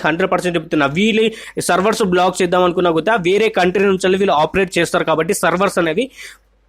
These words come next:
పుట్టుకొస్తూనే ఉంటాయి, పుట్టుకొస్తూనే ఉంటాయి, ఒకటి కాకుండా ఒకటి, ఒకటి కాకుండా ఒకటి పుట్టుకొస్తూనే ఉంటాయి సర్వర్స్ అనేవి, అది మాత్రం గుర్తుపెట్టుకో. ఒకటి, ఒక సర్వర్ బ్లాక్ చేయడం ద్వారా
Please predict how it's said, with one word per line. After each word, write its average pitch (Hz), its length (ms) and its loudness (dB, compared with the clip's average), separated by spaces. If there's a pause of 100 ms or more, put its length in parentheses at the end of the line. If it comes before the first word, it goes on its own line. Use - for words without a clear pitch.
(240)
పుట్టుకొస్తూనే 233 540 0
ఉంటాయి, 180 360 2
పుట్టుకొస్తూనే 196 520 0
ఉంటాయి, 175 260 2
ఒకటి 180 260 0
కాకుండా 180 360 0
ఒకటి, 170 160 0
ఒకటి 175 280 0
కాకుండా 165 300 0
ఒకటి 170 160 -2
పుట్టుకొస్తూనే 190 720 -2
ఉంటాయి 175 260 0
సర్వర్స్ 170 360 0
అనేవి, 160 280 2
అది 156 160 2
మాత్రం 180 260 2
గుర్తుపెట్టుకో. 165 600 0 (360)
ఒకటి, 196 260 0 (100)
ఒక 190 100 0
సర్వర్ 180 440 2
బ్లాక్ 170 300 0
చేయడం 185 240 2
ద్వారా 170 220 4